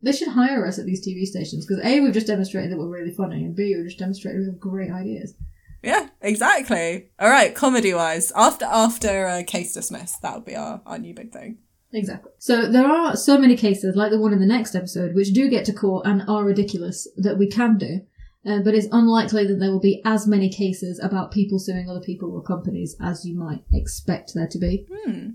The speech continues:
Speaker 1: Um, which was partly why I thought, "Let's start with frivolous lawsuits," because if we,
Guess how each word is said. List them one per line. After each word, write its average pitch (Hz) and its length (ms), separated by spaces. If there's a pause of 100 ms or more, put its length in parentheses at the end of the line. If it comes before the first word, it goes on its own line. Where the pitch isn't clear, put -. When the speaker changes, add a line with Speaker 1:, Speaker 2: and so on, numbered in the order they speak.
(120)
Speaker 1:
Um, 156 500 (380)
which 208 180
was 247 100
partly 262 260
why 208 200
I 202 40
thought, 208 280
"Let's 240 280
start 214 440
with 190 120
frivolous 170 300
lawsuits," 170 460
because 175 500
if 202 180
we, 190 540